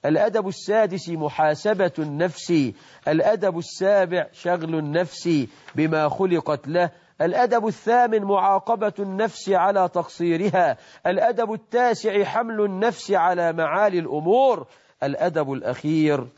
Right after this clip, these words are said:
أكل الحلال. أسأل الله عز وجل، إحنا معنا اتصال ولا الوقت انتهى؟ أسأل الله عز وجل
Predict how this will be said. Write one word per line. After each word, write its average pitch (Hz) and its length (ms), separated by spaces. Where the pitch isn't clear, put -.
أكل 135 520
الحلال. 120 1500
أسأل 123 340
الله 117 460
عز 110 380
وجل، 113 420
إحنا - 120
معنا 139 160
اتصال 131 300
ولا 175 140
الوقت 151 240
انتهى؟ 156 340
أسأل 139 420
الله 135 640
عز 120 440
وجل 120 580